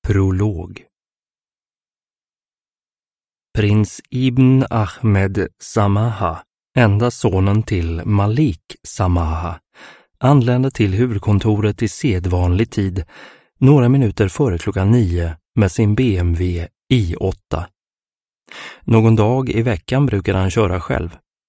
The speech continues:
Övriga dagar blev han hämtad av någon av företagets limousiner från sin bostad i utkanten av Addis Abeba. Fadern Malik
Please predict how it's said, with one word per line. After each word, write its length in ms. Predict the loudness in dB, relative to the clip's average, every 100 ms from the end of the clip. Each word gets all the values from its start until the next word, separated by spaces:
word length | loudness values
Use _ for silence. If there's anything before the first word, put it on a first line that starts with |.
| -2
Övriga 400 | 0 2 2 2
dagar 340 | 2 0 -2
blev 180 | -2 0
han 100 | 0
hämtad 480 | 0 0 0 -2 0
av 100 | 2
någon 320 | 2 2 0
av 100 | -2
företagets 680 | -2 -2 -2 -2 -4 -4 -2
limousiner 880 | 0 2 0 -2 0 0 0 0 -2
från 340 | 0 2 2
sin 200 | 0 0
bostad 760 | 0 -2 -4 -4 -2 0 -2 -8 -18 -4
i 160 | 0
utkanten 800 | 2 0 -4 -4 -2 -2 0 0
av 300 | 2 0 0
Addis 440 | -2 -2 -2 -4 -4
Abeba. 460 | -4 -4 -6 -10 -16 _ _ _ _ _ _ _ _ _ -20 -20 _
Fadern 540 | -8 -2 0 2 2 4
Malik 400 | 2 2 -2